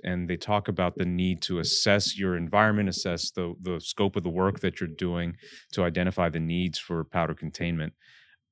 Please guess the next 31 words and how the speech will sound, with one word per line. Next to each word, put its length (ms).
I 80
think 220
that 120
that's 300
absolutely 480
critical 420
that 160
you're 100
doing 300
those 200
assessments. 760
Um, 400
from 160
my 160
experience, 800
I 60
think 260
that 300
if 160
you're 160
crushing 440
tablets, 540
if 140
you're 100
weighing 400
pure 240
powders, 640
if 260
you're 160
opening 300
capsules, 580